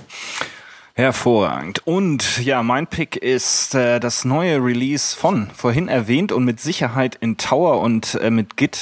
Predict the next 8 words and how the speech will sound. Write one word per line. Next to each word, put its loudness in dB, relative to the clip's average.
versioniert, 2
äh, 4
Marked 2
two 0
von, 0
äh, 2
Brad 0
Terpstra. 0